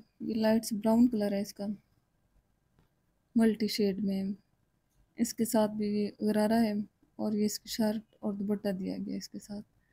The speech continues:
थर्टीन फ़ोर्टी नाइन इसकी price है, फ़ोर नाइंटी इसकी price है। ये इस तरह से three piece suit, ये भी बहुत प्यारा suit है।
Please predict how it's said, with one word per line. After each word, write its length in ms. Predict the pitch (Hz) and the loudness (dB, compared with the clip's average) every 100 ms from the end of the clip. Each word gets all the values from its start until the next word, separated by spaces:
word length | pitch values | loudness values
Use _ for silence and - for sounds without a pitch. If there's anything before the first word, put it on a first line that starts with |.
| _ _ _ _ _ _ _ _ _ _ _ _ _ _ _ _ _ _ _ _ _ _ _ _ _ _ _ _ - _ _ _ _ _ _ _ _ _ _ _ _ _ _ _ _ _ - | _ _ _ _ _ _ _ _ _ _ _ _ _ _ _ _ _ _ _ _ _ _ _ _ _ _ _ _ -20 _ _ _ _ _ _ _ _ _ _ _ _ _ _ _ _ _ -2
थर्टीन 500 | 226 214 - 233 220 | 0 2 4 6 6
फ़ोर्टी 320 | 220 220 214 208 | 4 0 0 2
नाइन 260 | 214 208 | 2 2
इसकी 200 | 208 - - | 0 -4 -4
price 320 | 208 202 196 | 0 0 -2
है, 140 | 202 202 _ _ _ _ _ _ _ _ _ _ _ _ _ _ _ _ _ _ _ _ _ _ _ _ 240 | -6 -10 _ _ _ _ _ _ _ _ _ _ _ _ _ _ _ _ _ _ _ _ _ _ _ _ 0
फ़ोर 200 | 226 202 | 2 2
नाइंटी 340 | 196 196 - | 0 -2 -4
इसकी 200 | 202 - - | -8 -8 -8
price 260 | - - | -6 -6
है। 200 | 247 226 - _ _ _ _ _ _ _ _ _ _ _ _ _ _ _ _ _ | -6 -8 -10 _ _ _ _ _ _ _ _ _ _ _ _ _ _ _ _ _
ये 80 | 226 | -2
इस 160 | 220 - | 0 0
तरह 160 | 226 202 | 0 0
से 120 | 202 | -2
three 200 | - 220 | 0 2
piece 260 | 208 202 - | 2 -2 -4
suit, 240 | 208 202 | -4 0
ये 120 | 208 214 | 4 4
भी 120 | 208 | 4
बहुत 260 | 214 208 | 2 2
प्यारा 240 | - 214 220 | 2 2 2
suit 280 | 220 196 196 | 0 -2 -2
है। 140 | 196 | -4